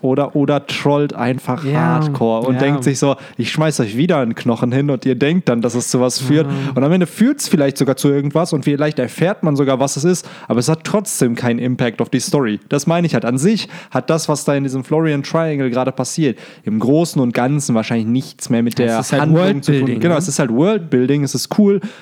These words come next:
Speaker 1: Haben wir eben auch drüber gesprochen, Harry Potter, dass da halt in dem
Speaker 2: Ja.
Speaker 1: See um Hogwarts rum auch ein gewant-, gewaltiger Kraken halt rumschwimmt,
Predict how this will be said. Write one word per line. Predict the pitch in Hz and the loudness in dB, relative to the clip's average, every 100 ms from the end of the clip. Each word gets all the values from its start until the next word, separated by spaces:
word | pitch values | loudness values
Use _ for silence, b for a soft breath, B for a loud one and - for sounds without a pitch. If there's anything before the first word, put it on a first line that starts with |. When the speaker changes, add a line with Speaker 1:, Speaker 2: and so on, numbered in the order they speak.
| B | B
Speaker 1:
Haben | 131 143 | -2 0
wir | 143 | 0
eben | 139 156 | 0 0
auch | 147 | -2
drüber | 139 147 143 | -2 0 0
gesprochen, | 135 165 160 135 | 0 -2 0 0
Harry | 131 131 | 0 0
Potter, | 175 180 170 151 | -2 0 0 0
dass | 127 - | -2 -2
da | 123 | 0
halt | 123 123 | 0 -2
in | 127 117 | -4 -2
dem | 117 113 | 0 0
Speaker 2:
Ja. | 113 | -2
Speaker 1:
See | 131 139 151 151 | 0 2 2 0
um | 127 | 0
Hogwarts | 120 160 151 151 - | 0 0 0 0 -2
rum | 135 | 0
auch | 120 147 - | 0 0 0
ein | |
gewant-, | 127 120 131 135 123 | 0 0 0 -2 -2
gewaltiger | 120 131 135 117 | 0 0 0 -2
Kraken | - - 160 170 - 143 | -2 -2 -2 -2 -4 -2
halt | 147 147 | 0 0
rumschwimmt, | 147 147 - - 143 147 | 0 0 -2 0 0 0